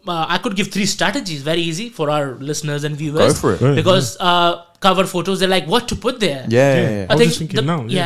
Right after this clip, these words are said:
Speaker 1: yeah, the best, number one strategy is, um,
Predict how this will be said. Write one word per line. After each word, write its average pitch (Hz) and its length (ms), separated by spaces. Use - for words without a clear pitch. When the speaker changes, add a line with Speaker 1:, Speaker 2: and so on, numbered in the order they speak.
Speaker 1:
yeah, 185 60
the 190 100
best, 302 300
number 226 280
one 254 180
strategy 170 540
is, 165 400
um, 180 420